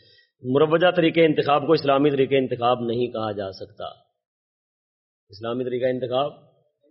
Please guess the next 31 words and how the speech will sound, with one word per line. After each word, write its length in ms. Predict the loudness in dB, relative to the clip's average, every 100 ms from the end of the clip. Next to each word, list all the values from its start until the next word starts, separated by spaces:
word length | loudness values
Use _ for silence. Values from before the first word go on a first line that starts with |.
| _ _ _ _ _ _ _ -6
یہ 140 | -4
تو 80 | -4
گل 240 | -4 -6
مک 240 | -6 -10 -14
گئی۔ 120 | -16 _ _ _ _ _ _ -20 -20 _ _ _ _ _ _ -2
انہاں 240 | 0 0
سارے 400 | -2 -2 -2 0
نے 80 | -2
یہی 180 | -2 -4
فیصلہ 420 | -6 -6 -6 -8
دیتا 280 | -8 -8 -6
ہے 80 |
کہ 100 | -6
نہ 100 | -6
اسلام 540 | -6 -6 -8 -6 -4 -4
ہے، 220 | -4 -6
نہ 80 | -8 -8
طریقہ 240 | -8 -4
اسلامی 580 | -4 -4 -6 -4 -4 -4
ہے، 160 | -4 -6
نہ 80 |
قانون 380 | -6 -8 -6 -6
اسلامی 400 | -6 -8 -8 -6
ہے، 440 | -4 -4 -6 -16 _ _ -12
یہ 80 | -12
کفر 340 | -12 -6 -2
ہے 100 | 0
جو 140 | -2
چل 240 | -2 -2 0
رہا 220 | 2 2
ہے، 180 | 0